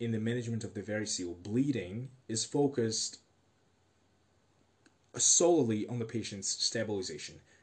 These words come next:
We should place two large bore I V catheters in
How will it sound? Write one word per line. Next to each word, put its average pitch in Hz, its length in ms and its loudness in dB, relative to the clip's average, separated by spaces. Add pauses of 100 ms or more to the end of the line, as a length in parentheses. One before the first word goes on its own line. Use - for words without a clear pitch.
We 147 240 0
should 196 280 -2
place 120 360 0
two 135 560 2 (240)
large 123 580 2
bore 120 380 2
I 117 120 2
V 113 160 0
catheters 117 680 -4 (340)
in 135 160 2